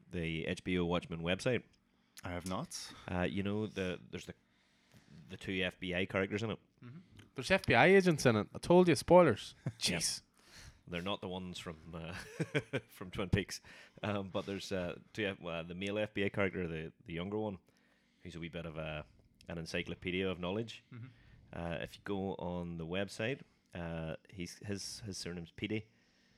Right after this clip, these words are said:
Speaker 1: and there's a Petepedia
Speaker 2: Oh,
Speaker 1: where
Speaker 2: right.
Speaker 1: he
Speaker 2: Okay.
Speaker 1: unpacks a lot of the, the unsaid things or the uncovered things that,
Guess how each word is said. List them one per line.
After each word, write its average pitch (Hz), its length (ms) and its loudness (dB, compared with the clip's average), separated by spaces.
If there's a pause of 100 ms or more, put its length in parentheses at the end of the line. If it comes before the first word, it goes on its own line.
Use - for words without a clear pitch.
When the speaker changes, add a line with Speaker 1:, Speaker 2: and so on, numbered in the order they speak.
(220)
Speaker 1:
and 90 120 -6
there's 82 100 -6
a 85 40 -14
Petepedia 107 640 4 (720)
Speaker 2:
Oh, 117 160 2
Speaker 1:
where 135 120 0
Speaker 2:
right. 90 60 0
Speaker 1:
he 90 440 0
Speaker 2:
Okay. - 100 -4
Speaker 1:
unpacks 92 520 -2
a 87 60 -2
lot 87 180 -2
of 87 60 -2
the, 80 360 -4 (840)
the 90 120 -4
unsaid 90 540 -2
things 101 360 -6
or 92 60 -8
the 82 100 -4
uncovered 85 520 -4
things 98 260 -4
that, - 120 -8